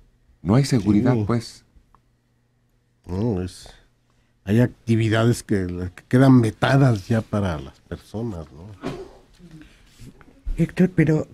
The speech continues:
Speaker 3: con estas cifras van a llegar a sesenta mil los muertos para fin de año.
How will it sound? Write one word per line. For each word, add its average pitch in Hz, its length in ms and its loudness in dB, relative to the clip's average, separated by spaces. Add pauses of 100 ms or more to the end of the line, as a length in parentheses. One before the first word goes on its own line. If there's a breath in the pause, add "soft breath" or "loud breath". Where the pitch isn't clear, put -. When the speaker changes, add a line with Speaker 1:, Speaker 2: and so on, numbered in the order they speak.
Speaker 3:
con 151 180 6
estas 175 380 0
cifras 180 580 0 (460 loud breath)
van 151 180 4
a 165 60 4
llegar 147 320 0
a 156 80 2
sesenta 135 500 -2
mil 131 220 0
los 160 180 0
muertos 139 380 -2
para - 260 -6
fin 143 260 -2
de 139 120 -2
año. - 320 -6